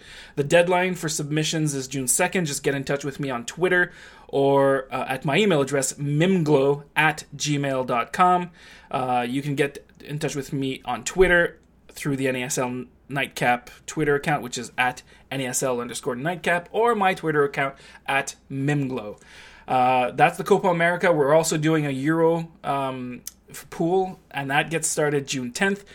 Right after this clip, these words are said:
Deadline for submissions for that is on June ninth. And, uh, I urge you to, to, to pick it up, and it's fifteen dollars for the tournament. Um, a great way to follow along with the tournament and pick the players that you like.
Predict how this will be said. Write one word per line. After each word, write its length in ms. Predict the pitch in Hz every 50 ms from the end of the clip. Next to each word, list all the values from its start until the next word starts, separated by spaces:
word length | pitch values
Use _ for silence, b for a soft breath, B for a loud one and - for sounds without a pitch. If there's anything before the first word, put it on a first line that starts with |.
| B B
Deadline 300 | - - - 147 143 139
for 80 | 131 139
submissions 500 | 127 - 143 120 123 131 127 - 123 -
for 140 | - 120 113
that 280 | 117 180 196 190 -
is 120 | - - 143
on 120 | 113 117
June 280 | 120 120 120 113 117 123
ninth. 360 | 175 214 214 202 202 - - B B B B B B B B B
And, 320 | - 139 135 131 131 123 143
uh, 160 | 135 127 127
I 180 | - 147 151 165
urge 200 | 190 196 180 170
you 140 | 190 190 185
to, 320 | 185 185 180 175 165 165
to, 340 | 156 175 170 165 160 156 156
to 140 | 156 165 147
pick 240 | - - 180 165
it 40 | 185
up, 240 | 180 196 196 196 -
and 260 | 170 147 143 135 123
it's 200 | - - 131 -
fifteen 300 | - 190 180 - 190 180
dollars 320 | 160 170 160 170 175 170 -
for 100 | - 160
the 100 | 147 151
tournament. 440 | - - 170 165 175 180 175 170 B B B B B B B B
Um, 480 | - 127 127 123 123 123 120 120 120 - -
a 80 | 135
great 320 | 143 131 151 165 175 143 -
way 300 | 147 147 160 165 165 165
to 320 | 160 - - 151 139 139
follow 400 | 131 - - 160 156 156 165 156
along 320 | 151 151 143 143 147 147 143
with 80 | 139
the 80 | 131 127
tournament 420 | - - 170 156 156 151 151 156 156
and 160 | 117 117 -
pick 180 | - - 175 -
the 80 | 143
players 380 | 139 - - 151 147 151 143 135
that 160 | 123 113 -
you 80 | 127 123
like. 360 | 123 135 139 143 143 - B